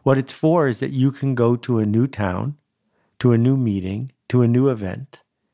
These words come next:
and know that that pledge,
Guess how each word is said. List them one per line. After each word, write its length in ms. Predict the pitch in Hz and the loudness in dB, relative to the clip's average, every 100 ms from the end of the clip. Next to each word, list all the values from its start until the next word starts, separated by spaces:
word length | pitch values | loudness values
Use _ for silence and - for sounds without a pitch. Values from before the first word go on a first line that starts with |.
| _ | _
and 260 | - 117 117 | 2 4 4
know 480 | 131 135 87 135 135 _ _ _ _ _ _ | 2 0 -4 -12 -16 _ _ _ _ _ _
that 180 | - 107 | 0 2
that 260 | 120 117 - | 2 0 -4
pledge, 640 | - 127 98 - - - | 0 0 0 -8 -16 -20